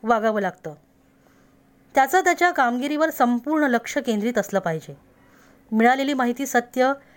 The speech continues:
किंवा सत्याच्या थोडी जरी जवळपास जाणारी असेल तर, म्हणजेच ती माहिती योग्य असेल किंवा, अ, आपल्या उपयोगाची असेल तर वेळ न दवडता मालकापाशी, राजापाशी, सरकारपाशी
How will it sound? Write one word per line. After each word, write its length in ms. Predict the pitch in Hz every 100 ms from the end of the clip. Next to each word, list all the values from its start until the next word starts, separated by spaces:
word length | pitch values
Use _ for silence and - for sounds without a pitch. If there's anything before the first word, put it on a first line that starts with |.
| - _ -
किंवा 180 | 285 302
सत्याच्या 480 | 269 262 285 302 302
थोडी 240 | 277 269
जरी 200 | 311 330
जवळपास 440 | 311 269 269 277 269
जाणारी 280 | 254 247 254
असेल 360 | 233 240 180 - _ _ _ _ _
तर, 220 | 269 214 170 -
म्हणजेच 360 | 233 240 311 -
ती 80 | 285
माहिती 300 | 254 247 285
योग्य 360 | 247 233 254 277 -
असेल 360 | 220 - 226 180
किंवा, 300 | 233 233 247 254 - - - - - _ _ _ _ _ _ _ _
अ, 340 | - 226 226 220 220
आपल्या 280 | - 240 277
उपयोगाची 540 | 269 254 277 285 277 277
असेल 400 | 226 240 180 156 - _ _ _ _
तर 220 | 269 254
वेळ 340 | 254 226 269 311
न 220 | 240 269
दवडता 560 | 330 262 233 247 247 214
मालकापाशी, 800 | 233 202 196 269 269 202 - 220
राजापाशी, 720 | 226 202 247 262 202 185 233
सरकारपाशी 840 | 254 233 214 269 277 214 190 226